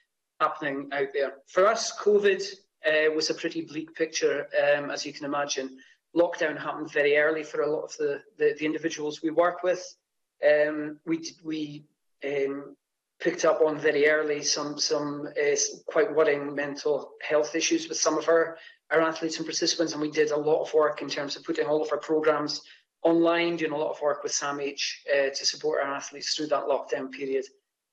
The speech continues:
Coming out of lockdown, what we're seeing, um, we're seeing a real hesitation,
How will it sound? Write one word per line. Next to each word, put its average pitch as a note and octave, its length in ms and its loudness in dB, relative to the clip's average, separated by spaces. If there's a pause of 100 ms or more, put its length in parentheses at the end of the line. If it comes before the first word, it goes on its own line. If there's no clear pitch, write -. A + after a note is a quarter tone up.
(720)
Coming G3+ 260 2
out A3 120 2
of - 100 -6
lockdown, A#3 600 0 (220)
what F3+ 220 0
we're F3+ 80 2
seeing, G#3 640 2 (180)
um, E3 500 2
we're E3 120 0
seeing E3+ 240 2
a E3 40 4
real E3 220 4
hesitation, D#3 840 -6